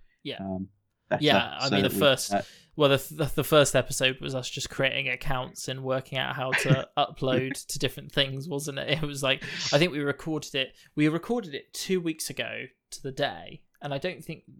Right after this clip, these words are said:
Speaker 1: when did we actually upload it? I can't
Speaker 2: we,
Speaker 1: remember the
Speaker 2: we
Speaker 1: last
Speaker 2: published it on, like, Tuesday, I think it was. Tuesday or Wednesday, wasn't it?
Speaker 1: Yeah,
Speaker 2: So
Speaker 1: but we recorded it
Speaker 2: this
Speaker 1: the Thursday before, didn't we?
Speaker 2: Yeah.
Speaker 1: Yeah. It took us, like, f-, like, over a weekend to get it out because it was, like,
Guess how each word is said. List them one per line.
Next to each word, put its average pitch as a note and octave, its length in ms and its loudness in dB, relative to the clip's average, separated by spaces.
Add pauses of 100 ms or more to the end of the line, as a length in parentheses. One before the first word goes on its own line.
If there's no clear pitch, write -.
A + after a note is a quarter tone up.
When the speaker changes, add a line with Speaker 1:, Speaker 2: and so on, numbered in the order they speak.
Speaker 1:
when F3 180 -2
did G3 100 -4
we G#3 100 -8
actually D#3 340 -6
upload D3+ 420 -8
it? - 180 -14 (220)
I - 60 -20
can't - 280 -12
Speaker 2:
we, - 60 -18
Speaker 1:
remember A#2+ 240 -2
the - 160 -16
Speaker 2:
we A#2+ 80 2
Speaker 1:
last - 100 -8
Speaker 2:
published - 280 4
it A#2+ 80 4
on, A#2+ 500 2
like, G#2+ 240 -2
Tuesday, A#2+ 600 -2
I G#2+ 80 -6
think G#2 220 -6
it - 100 -8
was. G#2 420 -8 (200)
Tuesday A#2 280 2
or G2+ 80 4
Wednesday, G#2 440 4
wasn't G2+ 280 -2
it? - 160 -4
Speaker 1:
Yeah, C#3 140 4
Speaker 2:
So - 60 4
Speaker 1:
but G2 80 2
we C#3+ 120 4
recorded C#3+ 500 6
it B2 80 4
Speaker 2:
this B2+ 160 4
Speaker 1:
the - 60 -10
Thursday C3+ 520 4
before, C3+ 420 0
didn't C#3 300 -10
we? - 160 -8 (140)
Speaker 2:
Yeah. G2+ 420 6
Speaker 1:
Yeah. A#2+ 220 0 (120)
It D3 140 -2
took E3+ 160 0
us, C#3+ 120 -2
like, C#3 120 -2
f-, - 320 -14 (100)
like, - 200 0 (340)
over D3 340 4
a C#3 60 2
weekend C3+ 640 -4
to - 200 -12
get C3 180 -4
it C3 100 -4
out C3 260 -6
because C3 220 -6
it B2 60 -4
was, C3 120 -8
like, B2 300 -4